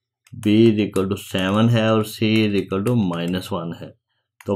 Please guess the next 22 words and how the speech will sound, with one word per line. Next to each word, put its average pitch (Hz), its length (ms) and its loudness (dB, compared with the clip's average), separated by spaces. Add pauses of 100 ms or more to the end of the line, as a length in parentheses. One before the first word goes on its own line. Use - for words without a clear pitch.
क्वाड्रेटिक 113 600 4
फार्मूले 110 500 2
में 113 140 4
ये 107 180 4
वैल्यूज 98 440 2
पुट 127 280 0
कर 110 160 0
दो, 104 220 2
माइनस 104 520 0
b 101 460 0
तो 107 80 -2
माइनस 95 420 -4
सेवन 98 400 -2
प्लस 104 420 -2
माइनस 98 480 -2 (560)
सेवन 101 360 0
का 107 160 0
स्क्वायर 113 480 0
minus 107 580 0
four 104 380 0
टाइम 104 240 -2
a 98 280 -2